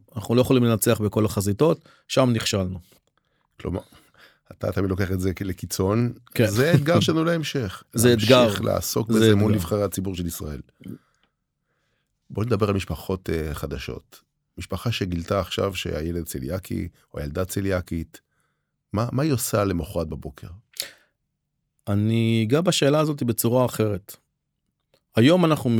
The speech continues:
Speaker 1: היום כל צליאקי שלפחות שנתיים, מבין טוב מאוד מה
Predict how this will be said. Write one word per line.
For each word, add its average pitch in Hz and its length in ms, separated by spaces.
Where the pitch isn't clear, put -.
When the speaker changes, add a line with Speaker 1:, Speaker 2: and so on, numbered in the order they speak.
Speaker 1:
היום 123 360
כל 156 260
צליאקי 123 540
שלפחות 131 680
שנתיים, 110 640
מבין 127 320
טוב 147 260
מאוד 143 400
מה 139 300